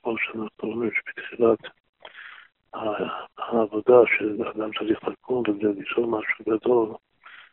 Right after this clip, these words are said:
שיצר החיצוניות של השפלות שלו, הוא לא מרגיש את עצמו שייך לזה בכלל, אז צריך לת-, דווקא לתת פה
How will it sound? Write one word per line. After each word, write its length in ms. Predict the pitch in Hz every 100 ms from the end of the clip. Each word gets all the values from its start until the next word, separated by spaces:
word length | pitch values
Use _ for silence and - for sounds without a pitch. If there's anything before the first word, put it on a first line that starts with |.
| _ -
שיצר 1600 | - 110 98 101 95 - - - - _ _ _ - - - 120 117
החיצוניות 760 | - - - 98 110 139 147 -
של 120 | 113
השפלות 720 | 110 107 101 - - - 107 -
שלו, 160 | 110 110
הוא 540 | 107 110 107 107 107
לא 140 | 107
מרגיש 380 | 107 - 104 -
את 60 | 110
עצמו 280 | 104 - -
שייך 300 | - 107 -
לזה 260 | - 101 107
בכלל, 380 | 110 - 147 127 127 _ - - - - - _ _
אז 80 | 107 -
צריך 260 | 117 113 127
לת-, 120 | 107 _ _ 135
דווקא 300 | 156 - 135
לתת 460 | 120 110 123 123 -
פה 340 | 113 113 113